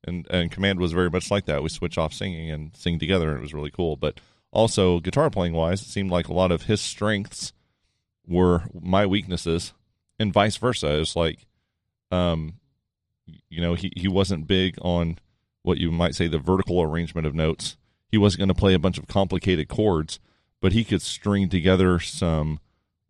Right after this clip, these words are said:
uh, really fast, tasteful lead stuff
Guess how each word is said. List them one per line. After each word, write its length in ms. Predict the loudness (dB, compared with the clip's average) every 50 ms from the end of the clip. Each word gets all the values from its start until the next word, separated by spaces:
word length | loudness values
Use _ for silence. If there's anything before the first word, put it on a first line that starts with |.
| _ _ _ 0
uh, 280 | 2 4 4 4 2 0 -2
really 540 | -2 2 4 4 4 4 4 2 0 -2 -6 -10 -18 -18 _ 0
fast, 320 | 2 2 2 2 0 0 -2
tasteful 560 | -2 -2 -2 -4 -6 -2 -2 -2 -2 -4 -6
lead 340 | -6 -2 0 2 2 0 -2
stuff 520 | -6 -6 -2 0 2 2 0 -2 -6 -14